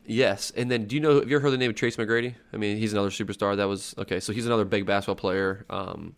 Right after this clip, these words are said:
and then those two actually teamed up for a little while, and they were, like, gonna be one of the best, and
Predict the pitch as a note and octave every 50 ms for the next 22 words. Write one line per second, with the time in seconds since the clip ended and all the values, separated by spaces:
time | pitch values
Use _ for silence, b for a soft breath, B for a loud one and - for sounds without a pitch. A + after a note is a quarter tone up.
0 | - G2+ G2+ G2 F#2+ F#2 F#2 G2 G#2+ A2+ A#2+ A#2 - - B2 A2+ G#2 G#2 A2 F#2
1 | - - A2 G#2 G2+ F#2+ G2 G2+ F#2 - - - F#2+ F#2 F2 F#2 F2+ F2 F2 E2
2 | D#2+ D#2+ D#2+ - - F#2+ G2 F#2+ F#2+ E2 F#2 G2 G2 - F#2 F#2 F2 E2+ F2 -
3 | G2+ F#2 F2+ F2+ F#2 E2+ F2+ F2 C2 D#2+ - - F2+ D#2+ E2 F#2+ - - G2+ F#2
4 | E2+ E2+